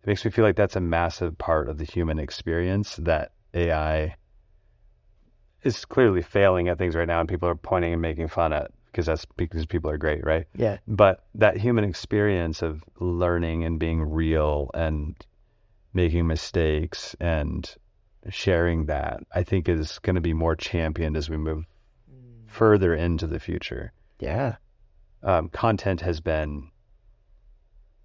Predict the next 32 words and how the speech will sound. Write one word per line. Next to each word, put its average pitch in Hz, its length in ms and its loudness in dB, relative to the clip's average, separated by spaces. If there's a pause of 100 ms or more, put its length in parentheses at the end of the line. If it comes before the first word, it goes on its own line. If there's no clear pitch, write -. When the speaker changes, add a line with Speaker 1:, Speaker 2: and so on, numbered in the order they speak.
(220)
Speaker 1:
king 95 380 0
forever. 78 800 -2
Quality 98 560 6
has 78 160 0
been 80 240 -2
something 80 300 -4
that 78 120 0
us 80 200 2
artists 85 600 0 (260)
are 85 80 0
attracted 85 680 0
to. - 360 -6 (680)
Um, 82 440 -2 (220)
but 90 180 2
still, - 400 0 (300)
good 113 220 6
content 87 540 -2 (160)
wins 80 560 -4 (100)
always. 78 520 -2 (300)
Speaker 2:
Totally. 101 260 0
Speaker 1:
But 95 120 6
I 92 120 6
think 95 260 0
that 78 200 -2
real 85 520 0
content 76 500 -4
might 78 360 -4 (760)
trickle 80 460 0
a - 20 2
lot 76 240 2
more 78 260 0
into 73 580 -2